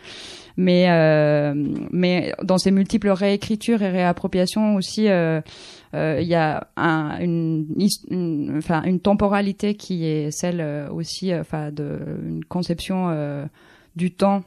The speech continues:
euh, qui est propre au nasa et au misak, qui voit le temps, non pas comme dans le temps linéaire, euh, de la modernité occidentale, où, euh, bon, voilà, les étapes successives et le, le passé s'épuisent dans le présent,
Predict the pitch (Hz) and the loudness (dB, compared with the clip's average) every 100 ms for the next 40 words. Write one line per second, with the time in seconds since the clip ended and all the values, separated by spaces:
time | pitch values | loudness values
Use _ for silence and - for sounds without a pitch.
0 | - - 160 156 156 156 151 - 160 - | -8 -6 -6 -6 -8 -10 -10 -10 -12 -8
1 | 165 - 180 - 170 165 160 185 185 165 | -10 -4 -6 -4 -4 -4 0 0 0 0
2 | 160 160 202 202 - 185 - 170 160 151 | -2 -2 -2 -2 -6 -20 -8 -2 -2 -2
3 | - 185 170 - 196 196 180 - 190 180 | -4 -4 -4 -2 0 0 -4 -4 -4 0
4 | 202 196 175 165 156 156 156 151 165 160 | 0 0 -4 -4 -6 -6 -4 -4 -4 -2
5 | 175 180 175 180 185 190 180 - - 175 | 0 0 0 0 0 0 -2 -8 -10 -8
6 | 156 156 156 156 156 156 160 156 160 160 | -6 -6 -6 -6 -4 -4 -4 -2 -2 -2
7 | 160 160 160 165 160 185 180 165 170 170 | -6 -6 -4 -4 -2 0 0 -2 -6 -2
8 | 170 147 143 139 131 _ _ _ - - | -2 -2 -4 -8 -10 _ _ _ -16 -6
9 | 151 147 151 147 143 147 156 160 - 160 | -6 -4 -2 -2 -4 -6 -6 -6 -6 -6
10 | - 185 165 156 151 - - 175 160 165 | -4 -2 0 0 0 -4 -4 -2 -2 -2
11 | 180 180 165 - 196 170 165 156 175 165 | -2 -2 -4 -4 -4 0 -2 -2 -2 -2
12 | 185 | -4